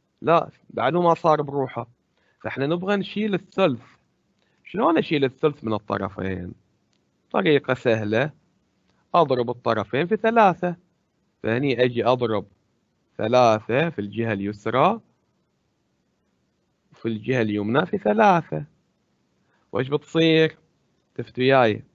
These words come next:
الثلاثة بياكل الثلث، يعني الثلاثة اللي فوق بتختصر وهي ثلاثة اللي تحت،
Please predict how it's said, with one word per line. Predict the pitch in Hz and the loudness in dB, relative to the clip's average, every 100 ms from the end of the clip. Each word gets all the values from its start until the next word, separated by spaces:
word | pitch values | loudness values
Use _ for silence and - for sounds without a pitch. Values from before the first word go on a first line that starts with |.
| _ _ _ _ _ _ _ _ _ - | _ _ _ _ _ _ _ _ _ -14
الثلاثة | - - 123 135 165 185 180 | -8 -2 4 6 6 4 0
بياكل | 135 139 151 160 156 | 2 2 2 0 -4
الثلث، | 147 - 135 101 | -4 -2 -2 -2
يعني | 101 98 | -6 -6
الثلاثة | 101 104 117 127 | -4 0 0 0
اللي | 117 120 | -4 -6
فوق | 120 123 143 180 185 _ _ _ | -6 -2 2 2 -2 _ _ _
بتختصر | - 113 - 123 - 143 180 175 _ _ - | -14 -12 -6 -6 0 2 2 -2 _ _ -8
وهي | 107 107 | -6 -4
ثلاثة | 110 110 120 120 | -2 0 0 0
اللي | 110 110 | -4 -4
تحت، | 123 117 139 202 | -4 0 0 0